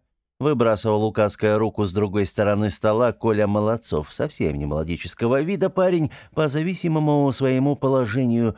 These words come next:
выраставший в едкого мужика. Но и правда, какую-то роль ему брать надо было,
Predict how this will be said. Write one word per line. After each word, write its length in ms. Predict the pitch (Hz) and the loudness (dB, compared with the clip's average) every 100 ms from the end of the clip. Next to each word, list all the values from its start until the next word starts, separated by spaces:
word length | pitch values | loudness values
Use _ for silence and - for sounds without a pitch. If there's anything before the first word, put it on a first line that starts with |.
| - | -6
выраставший 880 | 113 123 110 107 - 104 101 - 98 | 0 2 2 0 -2 -2 -2 -4 -4
в 60 | 82 | -4
едкого 580 | 78 95 87 - 78 73 | -4 -4 -6 -6 -6 -6
мужика. 540 | 73 73 80 - - _ _ _ _ _ | -6 -8 -10 -12 -14 _ _ _ _ _
Но 100 | 196 | -2
и 100 | 220 | 0
правда, 500 | 185 101 87 - 76 - _ | 0 -2 -4 -8 -18 -20 _
какую-то 640 | 127 123 139 113 101 110 | -4 0 2 0 0 0
роль 220 | 113 127 | 2 0
ему 300 | 92 107 110 | 0 2 2
брать 320 | 98 113 107 110 | 2 2 0 0
надо 380 | 120 180 127 | 0 0 -2
было, 300 | 76 85 90 | -2 0 0